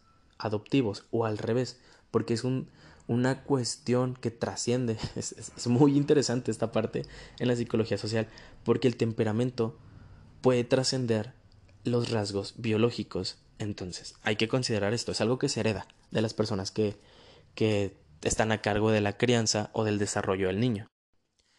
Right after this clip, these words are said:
Y pues bueno, ¿qué es el temperamento? Hay que definirlo como nuestra personalidad y la personalidad que reacciona al mundo que nos rodea.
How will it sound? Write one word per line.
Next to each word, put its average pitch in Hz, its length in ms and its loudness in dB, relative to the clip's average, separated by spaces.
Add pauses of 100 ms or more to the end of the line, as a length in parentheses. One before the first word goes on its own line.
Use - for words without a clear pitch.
(540)
Y 139 120 -8
pues 151 220 -8
bueno, 135 400 0 (260)
¿qué 131 140 4
es 123 120 2
el 135 140 -2
temperamento? 127 880 0 (180)
Hay 127 160 0
que 147 140 0
definirlo 139 760 2 (300)
como 113 480 2 (140)
nuestra 156 560 2
personalidad 135 840 0 (480)
y 123 140 4
la 123 240 2
personalidad 139 840 0 (640)
que 131 360 2
reacciona 139 1200 2 (200)
al 110 220 -4
mundo 117 420 0
que - 100 -10
nos 104 260 -6
rodea. 117 360 -4